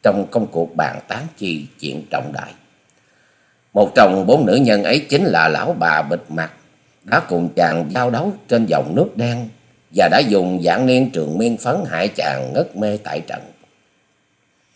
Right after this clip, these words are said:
Vương vải che mặt lúc bấy giờ đã được bà ta lột xuống,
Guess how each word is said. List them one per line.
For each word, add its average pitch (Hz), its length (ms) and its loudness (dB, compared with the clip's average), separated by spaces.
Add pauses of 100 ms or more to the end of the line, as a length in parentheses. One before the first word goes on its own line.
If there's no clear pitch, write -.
(200)
Vương 104 240 2
vải 123 140 4
che 110 200 2
mặt 87 260 2
lúc 117 200 0
bấy 143 160 2
giờ 80 400 2
đã 117 80 0
được 85 260 -4
bà 71 240 0
ta 113 220 -4
lột 73 260 -4
xuống, 180 300 -6